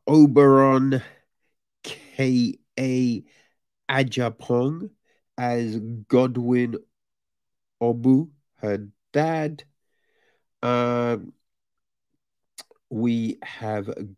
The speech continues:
got, who else is up in here?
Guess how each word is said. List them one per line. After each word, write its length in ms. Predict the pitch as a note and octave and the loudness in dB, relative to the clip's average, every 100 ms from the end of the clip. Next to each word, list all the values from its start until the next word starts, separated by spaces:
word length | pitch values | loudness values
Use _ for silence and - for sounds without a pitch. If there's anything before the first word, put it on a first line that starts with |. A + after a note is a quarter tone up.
| _ - | _ -4
got, 440 | A2 G#2+ G#2+ - _ _ - - - - _ _ _ _ _ _ _ _ _ _ _ _ _ _ _ _ - - - - - - - - - - - - - - | -2 0 -2 -6 _ _ -14 -14 -14 -20 _ _ _ _ _ _ _ _ _ _ _ _ _ _ _ _ -20 -20 -20 -20 -20 -20 -20 -20 -20 -20 -20 -20 -20 -16
who 260 | A2+ G#2 - - | -12 -12 -12 -14
else 480 | F#2+ F#2 A2+ - - | -12 -10 -12 -16 -18
is 240 | - - - | -16 -16 -16
up 200 | A2 - _ - | -16 -16 _ -16
in 300 | E2 - C#3+ - _ _ - | -12 -12 -14 -20 _ _ -10
here? 920 | A#2+ A#2 E2 D#2+ B1 B1 B1+ - C#3 | -4 -4 -4 -6 -8 -10 -12 -16 -20